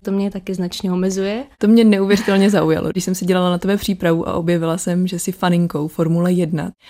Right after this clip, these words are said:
Speaker 2: Já mám dva mladší bráchy, takže tomu rozumím, ale co přivedlo tebe k Formule jedna?
Speaker 1: Můj teďka. A váže se k tomu docela vtipná <laughs> historka, kdy mě vzal do hospody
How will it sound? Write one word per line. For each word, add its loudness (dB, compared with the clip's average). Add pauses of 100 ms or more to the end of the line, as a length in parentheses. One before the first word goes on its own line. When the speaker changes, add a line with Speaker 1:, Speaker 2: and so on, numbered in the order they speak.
(180)
Speaker 2:
Já 2
mám 4
dva 4
mladší -2
bráchy, -4
takže -6
tomu 2
rozumím, 0
ale -4
co -6
přivedlo -4
tebe -6
k -20
Formule -4
jedna? -6 (680)
Speaker 1:
Můj -2
teďka. -6 (140)
A -6
váže 0
se -4
k -16
tomu -2
docela -4
vtipná -6
<laughs> -
historka, -2
kdy 0
mě 2
vzal -4
do -4
hospody -6